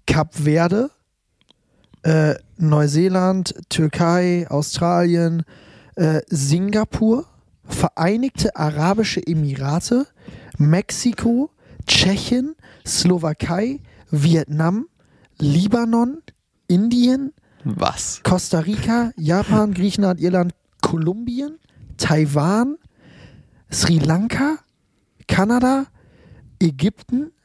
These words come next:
Speaker 1: Tansania,
Speaker 2: Crazy.
Speaker 1: Ecuador.
Speaker 2: Wirklich crazy.
Speaker 1: Und dann die verrücktesten sind einfach, dann kommen noch so ein paar andere, Usbekistan,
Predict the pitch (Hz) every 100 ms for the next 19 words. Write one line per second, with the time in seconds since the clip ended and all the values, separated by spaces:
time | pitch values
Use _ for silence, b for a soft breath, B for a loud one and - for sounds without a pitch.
0 | - - 180 180 165 156 160 190 254 285
1 | 104 107 104 104 104 180 - 110 113 165
2 | 196 262 - 110 110 101 104 - _ 185
3 | 175 185 247 294 175 185 160 180 208 -
4 | 247 - 233 254 202 214 240 233 B B
5 | B - 160 170 175 170 165 156 160 196
6 | 247 b b b b b - - - 156
7 | - 143 180 - 247 - - 247